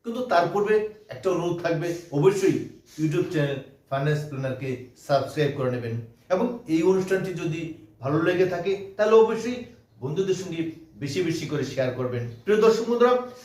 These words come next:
আম্বানি হলো ভারতবর্ষের বিজনেস টাইকুন। রিলায়েন্স ইন্ডাস্ট্রির মাধ্যমে সমগ্র ভারতে যেভাবে ব্যবসা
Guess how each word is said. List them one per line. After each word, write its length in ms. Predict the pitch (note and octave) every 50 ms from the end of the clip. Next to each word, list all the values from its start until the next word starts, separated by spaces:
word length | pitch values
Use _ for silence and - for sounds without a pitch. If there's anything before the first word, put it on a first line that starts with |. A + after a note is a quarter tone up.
| - - - F3
আম্বানি 300 | F#3 F#3 A3 A3+ A3+ A3+ A3+ G#3+
হলো 160 | G#3+ A3 A3+ A3 - - - - - -
ভারতবর্ষের 420 | E3 F#3 F#3+ F#3+ G3 - G3+ F3+ D3+ C#3+
বিজনেস 300 | E3 D#3+ F3 G#3 G#3 - -
টাইকুন। 320 | G#3 F#3+ F#3+ F#3 - A3 - - - - - - _ _ _ _ _ -
রিলায়েন্স 420 | C#3+ D#3+ F3+ G3 A3 A3+ A3+ A3 - G#3+
ইন্ডাস্ট্রির 480 | G#3 G#3 A3+ A3 G#3 - - A3 A3 G#3
মাধ্যমে 340 | G3+ G#3 G3+ G3+ G#3+ G#3+ A3+ A3+ G#3+ - - - - -
সমগ্র 320 | - F#3+ G3 G#3 G#3 G#3 A3 G#3+ - C#3+
ভারতে 300 | E3 F#3+ F#3+ - - G#3 F#3+ - - - - - C#3 D3
যেভাবে 380 | F#3+ G3 G3 G3+ G3+ G3+ G#3 F#3 - - - - - - _ _ _ _ _ _ _ _ _
ব্যবসা 280 | D#3 D#3+ G#3+ G#3+ -